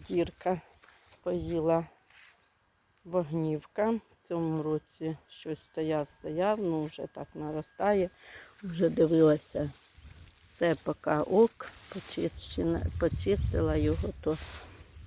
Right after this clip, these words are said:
добре. Трошечки пізніше вже буду підрізати, але при такій жарі, що його підрізати, не знаю, от трояндочки також вже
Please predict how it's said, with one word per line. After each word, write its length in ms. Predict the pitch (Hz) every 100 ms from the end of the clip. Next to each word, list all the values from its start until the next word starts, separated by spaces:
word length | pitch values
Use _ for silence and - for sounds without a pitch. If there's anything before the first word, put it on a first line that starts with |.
| - - -
добре. 640 | 208 160 - 147 - 160 156
Трошечки 580 | - 170 160 - -
пізніше 560 | - 170 180 202 220 -
вже 280 | - - 170
буду 300 | 165 160 165
підрізати, 840 | - - - 160 - - - - 156
але 180 | 156 156
при 200 | - 165
такій 400 | 170 156 165 160
жарі, 360 | 170 156 196
що 220 | - -
його 300 | 156 151 156
підрізати, 840 | 143 156 156 156 147 202 220 - 185 - - - - - - - -
не 320 | - - -
знаю, 320 | 160 156 151
от 140 | - -
трояндочки 760 | 156 156 151 156 - - -
також 500 | - - - - - - - - - - - - - -
вже 220 | -